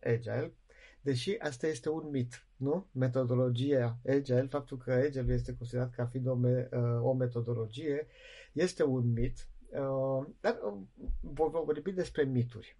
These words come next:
uh, mai degrabă, da? Așa cum avem, uh, mitologie greacă, mitologie romană, avem și mitologie agilă. Și vom încerca astăzi să identificăm unele dintre cele mai populare,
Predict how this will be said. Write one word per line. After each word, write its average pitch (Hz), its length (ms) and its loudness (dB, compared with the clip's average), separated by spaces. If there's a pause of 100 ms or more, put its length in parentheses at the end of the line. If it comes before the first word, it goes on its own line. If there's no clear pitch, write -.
(140)
uh, 113 480 -2
mai 117 240 0
degrabă, 104 520 -8
da? 131 100 -4
Așa 147 220 -6
cum 139 120 -8
avem, 123 360 0
uh, 117 240 0
mitologie 120 580 -2
greacă, 156 360 -4
mitologie 123 640 0
romană, 131 680 0
avem 127 280 0
și 127 200 -6
mitologie 120 840 0
agilă. 120 640 -2 (720)
Și 180 400 -2
vom 175 160 -2
încerca 190 640 0
astăzi 165 440 -4
să 160 260 4
identificăm 147 1000 0 (120)
unele 175 300 -2
dintre 165 280 -8
cele 160 260 -2
mai 147 240 0
populare, 131 880 2